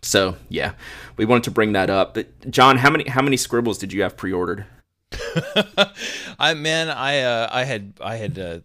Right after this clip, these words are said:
Speaker 2: I'd sold one of, one of our many, uh, sports cars to, for the, <laughs> no, I,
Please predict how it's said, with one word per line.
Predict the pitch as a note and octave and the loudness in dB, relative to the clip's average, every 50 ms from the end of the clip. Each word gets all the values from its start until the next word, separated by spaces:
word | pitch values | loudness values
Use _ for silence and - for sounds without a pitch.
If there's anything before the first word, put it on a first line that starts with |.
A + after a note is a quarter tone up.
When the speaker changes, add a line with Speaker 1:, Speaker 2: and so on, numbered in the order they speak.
| _ - | _ -14
Speaker 2:
I'd | - G2 F#2+ | -12 -12 -8
sold | - - A2+ G#2 G#2 G2+ F#2+ F#2 G2 | -6 -6 -4 -4 -4 -6 -8 -8 -6
one | G#2 G#2 | -6 -4
of, | G#2+ F#2 F#2+ G2 - - | -4 -6 -8 -10 -10 -8
one | G#2+ A2+ B2+ C#3+ | -4 -2 0 0
of | A#2 A2+ | 2 0
our | G#2+ G2+ | 0 0
many, | G#2 G#2+ G#2 G2 F#2 - _ _ _ _ | -2 -2 -4 -6 -8 -12 _ _ _ _
uh, | - F#2+ F#2 | -8 -8 -6
sports | F2+ - - - A#2 A2+ - | -6 -8 -6 -4 -4 -4 -4
cars | - - F#2 F2 D#2 C2 C2 D2+ - - - _ _ _ _ - | -6 -6 -4 -4 -4 -4 -4 -6 -8 -8 -10 _ _ _ _ -10
to, | - - - | -4 -2 -2
for | - - - - - | 0 0 -2 -2 -2
the, | - E2 E2+ - - - E4+ - - - F#4+ - - - - - - | -2 -2 -4 -2 0 0 -2 -2 -2 -8 -10 -8 -8 -10 -10 -10 -6
<laughs> | - | -6
no, | G2+ G#2 G#2+ G#2+ | -4 -2 0 0
I, | A2 B2+ C#3 C#3 | 2 2 2 0